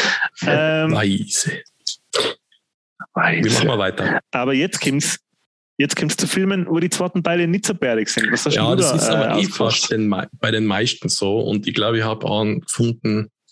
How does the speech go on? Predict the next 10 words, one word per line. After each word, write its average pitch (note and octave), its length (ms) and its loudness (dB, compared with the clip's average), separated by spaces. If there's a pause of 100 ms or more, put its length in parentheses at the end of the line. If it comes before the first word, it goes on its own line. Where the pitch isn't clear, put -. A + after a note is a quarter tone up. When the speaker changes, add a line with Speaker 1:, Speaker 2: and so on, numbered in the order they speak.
(1000)
Speaker 2:
äh, G2 320 0
wo G2 220 -2
mir G2+ 120 0
auch G#2+ 320 -2
viele A2 600 -2
zustimmen B2 600 0
werden. A#2+ 460 0
Es - 240 -2
ist - 540 -2
Matrix. G2 640 -2